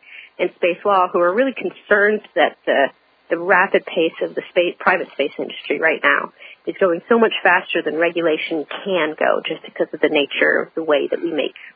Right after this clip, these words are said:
regulation. And so this is a big concern right now when it comes to orbital debris, uh, with all of these mega constellations of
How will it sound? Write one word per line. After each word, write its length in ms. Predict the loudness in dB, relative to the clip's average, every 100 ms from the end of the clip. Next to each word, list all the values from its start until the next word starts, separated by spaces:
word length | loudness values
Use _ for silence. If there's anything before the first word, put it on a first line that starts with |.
| -4
regulation. 600 | -2 -2 -2 -2 -6 -8 -14 -16 -12 -4
And 100 | -2
so 120 | 0 0
this 140 | 2
is 140 | 2 0
a 100 | 2
big 160 | 0 0
concern 460 | -6 -2 0 2
right 220 | 2 0
now 240 | 2 0 0
when 120 | -4
it 80 | -2
comes 220 | -4 -4 -6 -2
to 100 | 0
orbital 400 | 2 0 2 0
debris, 560 | -2 -4 -2 -2 -4 -10 _ _ _ 0
uh, 300 | 2 4 2
with 180 | 2 2
all 160 | 2
of 100 | 0 -4
these 140 | -16 -16 -12
mega 380 | -4 0 0 0
constellations 920 | 0 -2 0 0 2 2 0 -2 -4
of 60 | -8